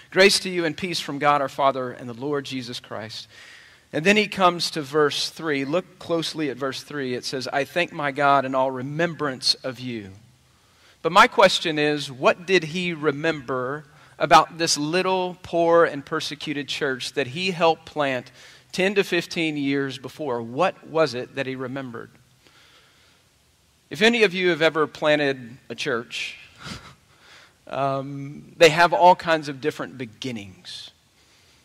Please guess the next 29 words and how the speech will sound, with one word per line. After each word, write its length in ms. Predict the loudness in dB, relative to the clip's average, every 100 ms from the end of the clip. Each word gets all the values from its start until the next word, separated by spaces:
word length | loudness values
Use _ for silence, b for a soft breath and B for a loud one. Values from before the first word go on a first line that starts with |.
| _
Min-, 260 | -8 -6 -6 -12 -14 -8
a 100 | -4
number 280 | 0 2 4
of 160 | 4
you 440 | 0 -4 -4 -12 -18 _ _ _ -6
were 120 | -6
here 440 | 0 2 4 4 2
early, 360 | 0 2 0 -2
early 340 | 0 0 2
on 220 | 2 2
in 140 | -2 -4
this 200 | -4 -6
church. 600 | -8 -8 -10 -12 -16 -16 _ _ _ b b b
And 100 | -4
many 220 | 0 4
of 140 | 4 2
you 280 | -2 0 0
are 160 | -2 -6 b
participating 680 | -10 -6 -4 -2 2 2 2
in 280 | -4 -6 -6
what 160 | -4 -2
we 120 | -4
would 120 | -4
call 180 | 0 2
a 60 | 0
revitalization 1300 | -4 -2 8 8 8 4 0 0 0 0 -2 -2 -2
of 200 | -4 -4
a 60 |
church. 600 | -4 -4 -2 -4 -6 -10